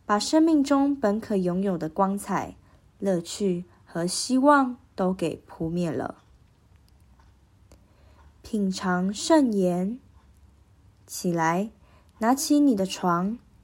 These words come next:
行走吧。活出圣言。遇到不幸，除了抱怨以后，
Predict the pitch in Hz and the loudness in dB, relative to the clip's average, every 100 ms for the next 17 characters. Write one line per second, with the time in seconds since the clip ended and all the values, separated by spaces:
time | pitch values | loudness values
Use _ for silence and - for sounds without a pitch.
0 | _ - - 196 247 247 185 156 - - | _ -8 -2 0 2 2 2 0 -2 -8
1 | _ _ _ _ _ _ _ _ _ _ | _ _ _ _ _ _ _ _ _ _
2 | _ _ _ _ _ _ _ _ _ _ | _ _ _ _ _ _ _ _ _ _
3 | - 196 185 190 - 226 233 - 330 269 | -8 -2 -2 -2 0 2 2 2 4 4
4 | 202 175 170 180 226 - _ _ _ _ | 2 0 0 -2 -6 -10 _ _ _ _
5 | _ _ _ _ _ _ - 226 226 214 | _ _ _ _ _ _ -4 -2 2 2
6 | 190 190 175 190 - 269 233 226 - _ | 2 0 -4 -2 2 4 4 -2 -10 _
7 | _ - - 247 294 294 320 277 277 240 | _ -12 0 4 6 6 6 6 6 4
8 | 190 175 - 226 202 | 0 -6 -4 -2 -2